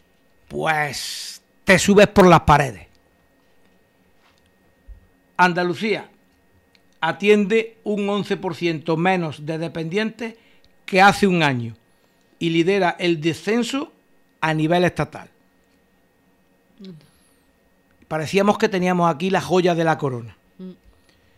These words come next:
Speaker 1: donde nos dicen que aquí, pues va a ser que no. Pues va a ser que no. Según el dictamen del Observatorio para la Ley de Dependencia de dos mil catorce, que no lo digo yo, ¿eh?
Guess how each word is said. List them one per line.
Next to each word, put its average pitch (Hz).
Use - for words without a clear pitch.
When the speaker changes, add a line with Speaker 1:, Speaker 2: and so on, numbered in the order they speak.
Speaker 1:
donde 147
nos 151
dicen 220
que 165
aquí, 226
pues 139
va 147
a 147
ser 180
que 139
no. 190
Pues 135
va 151
a -
ser 156
que 139
no. 135
Según 214
el 233
dictamen 214
del 190
Observatorio 180
para 180
la 175
Ley 190
de 202
Dependencia 196
de 196
dos 175
mil 185
catorce, 165
que 180
no 175
lo 196
digo 202
yo, 165
¿eh? 208